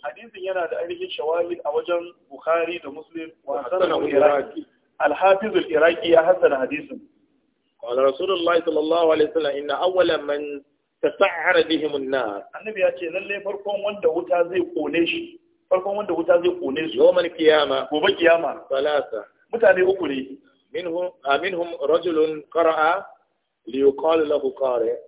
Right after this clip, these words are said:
Speaker 1: Daga cikinsu akwai mutumin da ya yi karatu don a ce mai malami, a ce mai makaranci.
Speaker 2: أو تعلم ليقال له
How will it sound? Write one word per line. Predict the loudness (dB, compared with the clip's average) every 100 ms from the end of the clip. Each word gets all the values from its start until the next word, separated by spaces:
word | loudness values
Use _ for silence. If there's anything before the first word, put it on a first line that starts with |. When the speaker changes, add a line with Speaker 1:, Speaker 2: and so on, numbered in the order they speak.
| -6
Speaker 1:
Daga | -4 -4
cikinsu | -6 -4
akwai | -4 -4 -6
mutumin | -6 -10 -8
da | -6
ya | -4
yi | -6 -4
karatu | 0 0 0 -4 -4
don | 0
a | 0
ce | 0 -2
mai | -2
malami, | 2 2 2 -2
a | -2 -2
ce | -6
mai | 0
makaranci. | 2 2 -2 -6 -14 -10
Speaker 2:
أو | -8
تعلم | -6 -2 0 2 2 2 0
ليقال | 0 -2 -2 -2 0
له | 0 -2